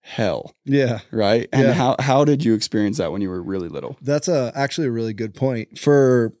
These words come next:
Speaker 2: it, coming from a good family and, like, a lot of really successful people, a lot of times people are like, "Damn, I would love to have that mentorship," which I'm really glad I had.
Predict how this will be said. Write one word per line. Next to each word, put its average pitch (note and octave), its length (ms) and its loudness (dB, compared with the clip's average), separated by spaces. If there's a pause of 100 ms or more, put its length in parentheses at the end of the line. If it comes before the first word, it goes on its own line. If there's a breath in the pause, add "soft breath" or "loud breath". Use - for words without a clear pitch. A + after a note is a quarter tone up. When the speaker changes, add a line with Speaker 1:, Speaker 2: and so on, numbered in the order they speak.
Speaker 2:
it, C#3 340 2
coming F3+ 280 2
from D3+ 180 4
a B2+ 60 4
good B2+ 240 2
family D3 600 2
and, B2 320 2
like, A2+ 280 -2
a A2 80 -2
lot A2+ 340 2
of G#2 160 -2
really G#2+ 280 0
successful A2 580 -2
people, C#3+ 580 -2
a B2+ 100 0
lot A#2+ 240 4
of B2 100 0
times A#2+ 280 0
people B2+ 260 0
are A#2+ 40 0
like, G#2 180 -4
"Damn, A#2 240 0
I A2+ 60 2
would A2+ 160 0
love A2+ 180 2
to A2+ 80 -2
have G#2+ 220 -2
that A2 160 -4
mentorship," G#2+ 720 -2
which A2 160 -2
I'm A#2 140 0
really B2 180 2
glad A2+ 300 0
I A2 140 0
had. G#2 440 -4